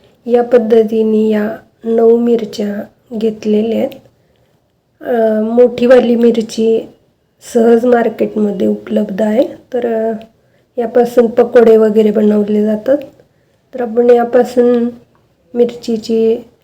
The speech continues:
भाजी कशी बनवायची ते पाहणार आहे.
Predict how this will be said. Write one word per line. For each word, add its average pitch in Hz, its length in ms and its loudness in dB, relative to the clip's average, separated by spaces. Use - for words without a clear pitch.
भाजी 214 340 -4
कशी 220 340 -4
बनवायची 226 680 0
ते 220 100 -6
पाहणार 220 480 -4
आहे. 269 100 -2